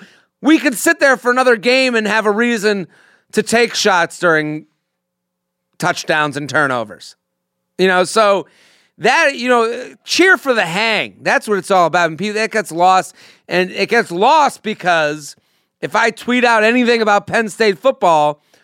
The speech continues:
one fucking loser, this is why I hate the internet. The internet has the best, most depressing memory in the world. If you're,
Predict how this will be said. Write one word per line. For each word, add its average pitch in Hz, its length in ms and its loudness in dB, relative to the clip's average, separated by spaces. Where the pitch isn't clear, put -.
one 226 380 0
fucking 208 480 -2
loser, 165 760 -2
this 262 80 -6
is 269 60 -2
why 254 140 4
I - 20 2
hate 214 160 0
the 185 120 -4
internet. 147 320 -6
The - 100 -4
internet 185 520 0
has 143 520 0
the 135 120 -4
best, 202 680 -2
most 156 320 -2
depressing 180 600 -2
memory 156 580 -2
in 147 180 -2
the 143 80 0
world. 120 360 -6
If 143 120 0
you're, 240 300 2